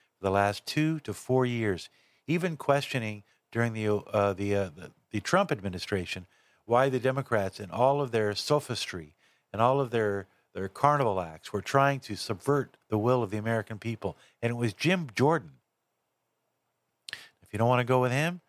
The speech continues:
how about Steve Scalise? The guy took a bullet for his country, okay? And he's still there,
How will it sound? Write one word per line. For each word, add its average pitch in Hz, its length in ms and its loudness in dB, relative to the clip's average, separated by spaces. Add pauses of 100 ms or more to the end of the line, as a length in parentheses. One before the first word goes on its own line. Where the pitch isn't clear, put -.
(320)
how 127 60 4
about 120 180 2
Steve 107 280 -6
Scalise? 90 640 -8 (340)
The - 60 -18
guy 123 160 4
took - 220 -8
a 98 60 2
bullet 101 420 0
for - 140 -10
his 82 140 -8
country, - 440 -6 (140)
okay? 113 340 0 (240)
And 87 80 -16
he's 87 140 -8
still 120 300 0
there, 101 300 0